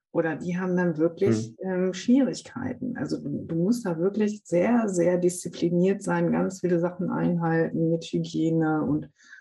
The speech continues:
Speaker 1: also für mich war Corona und der ganze Kram, ja, kannte ich irgendwie alle schon. Und das war nochmal
Speaker 2: Mhm.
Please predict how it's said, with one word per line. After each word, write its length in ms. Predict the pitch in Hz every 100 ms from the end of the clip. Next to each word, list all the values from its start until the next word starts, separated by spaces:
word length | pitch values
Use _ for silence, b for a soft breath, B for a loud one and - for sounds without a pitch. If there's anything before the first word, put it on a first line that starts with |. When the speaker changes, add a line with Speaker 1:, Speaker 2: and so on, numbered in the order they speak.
| B -
Speaker 1:
also 160 | 160
für 180 | - 170
mich 200 | 175 170
war 160 | 160 160
Corona 600 | 170 160 170 180 190 165
und 100 | 165
der 100 | 165
ganze 260 | 160 170
Kram, 560 | 170 - 170 170 175 - _ -
ja, 160 | 160
kannte 280 | - 190 165
ich 100 | 139
irgendwie 320 | 135 143 120
alle 180 | 147 147
schon. 440 | - 135 151 196
Und 220 | 160 165 165
das 140 | -
war 120 | 156
nochmal 380 | 160 160 156 131
Speaker 2:
Mhm. 320 | 113 107 113